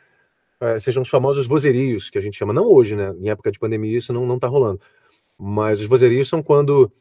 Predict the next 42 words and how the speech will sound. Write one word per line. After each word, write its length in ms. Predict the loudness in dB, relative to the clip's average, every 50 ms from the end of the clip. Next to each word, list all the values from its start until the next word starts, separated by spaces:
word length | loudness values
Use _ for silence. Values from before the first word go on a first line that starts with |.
| _ _ _ _ _ _ _ _ _ _ _ _ _
você 120 | _ -10 -2
tá 120 | 0 0
ali 140 | 0 2 0
numa, 220 | 0 0 -2 -2 -4
num 340 | -4 -6 -6 -6 -6 -6 -6
restaurante, 640 | -6 -6 0 2 2 4 4 4 2 2 0 -2 -4
e 40 | -2
você 120 | -2 0
tem 220 | 0 2 2 2 0
os 120 | -2 2
dois 460 | 4 6 6 6 6 2 -4 -14 -18 _ _
personagens 520 | -4 -2 -2 -4 -2 -2 -4 -4 -6 -6
principais 420 | -8 -8 -6 -6 -2 -2 -2 -2 -2
da 80 | -6
cena 220 | -6 -4 -4 -4 -4
conversando, 500 | -4 -4 -4 -6 -4 -4 -4 -4 -4 -2
e 20 |
você 120 | -4 -4
tem 140 | -4 -4 0
todo 180 | 0 0 0 0
aquele 200 | -4 -4 -6 -2
burburinho 440 | -2 -2 0 0 0 2 2 2 4
em 80 | 4
volta, 300 | 4 4 4 2 0 -4
né? 140 | -6 -6 -8 -14 _ _ _ _ _ _ _ _ _
Aquele 220 | -8 -6 -6 -4 0
blá, 120 | 0 0
blá, 140 | 0 0 -2
blá, 100 | -2 -4
blá, 100 | -4 -4
blá, 280 | -6 -4 -4 -4 -2 0
"Ô, 220 | 4 6 6 6
garçom, 760 | 4 4 4 6 6 6 6 4 0 0 -2 -4 -4 -6 -4
tra-, 160 | -6 -8 -6
me 100 | -2 2
traz 160 | 4 4 6
uma 100 | 6 4
bebida, 280 | 4 6 6 6 4 4
você 160 | 4 2 4
quer 80 | 4 6
o 60 | 6
quê?" 180 | 6 4 4